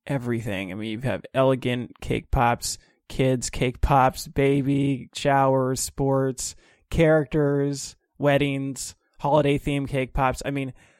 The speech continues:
I'm not sure if there's <laughs> any kind of cake pop you don't do, but at what point did you say, "You know, I could make pretty much any kind of cake pop"? How long did it take you to get that kind of confidence in your design ability?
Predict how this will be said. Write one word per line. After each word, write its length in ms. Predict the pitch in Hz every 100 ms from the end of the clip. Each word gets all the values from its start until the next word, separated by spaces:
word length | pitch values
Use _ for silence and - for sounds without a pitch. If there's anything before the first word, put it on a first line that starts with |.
| _ _ _
I'm 180 | - 156
not 140 | 190
sure 160 | 185 196
if 100 | 151
there's 260 | 160 143 -
<laughs> 20 |
any 180 | - 156
kind 220 | - 135
of 80 | -
cake 280 | 147 135
pop 280 | - 135 127 -
you 80 |
don't 360 | 123 131 143 135
do, 220 | 123 110
but 200 | 113 117 - - - -
at 140 | 147
what 280 | 156 190 202
point 380 | - 175 170 165
did 200 | 139 127
you 240 | 131 127 - _ _ -
say, 360 | - 131 117 -
"You 160 | -
know, 100 | 139
I 120 | 127 160
could 180 | 170
make 340 | 139 131 123 - _ _
pretty 240 | - 139 127
much 240 | 120 -
any 160 | 123 113
kind 220 | 127 113
of 60 |
cake 260 | - 127 -
pop"? 220 | 123 113
How 160 | - 143
long 200 | 151 139
did 100 | 120
it 80 | -
take 240 | 127 127
you 80 | 117
to 80 | 113
get 240 | 120 101
that 220 | 117 -
kind 180 | - 120
of 60 | -
confidence 600 | 123 117 - 107 110 123
in 100 | 117
your 120 | 113
design 420 | 113 113 113 113
ability? 520 | 113 104 101 - 123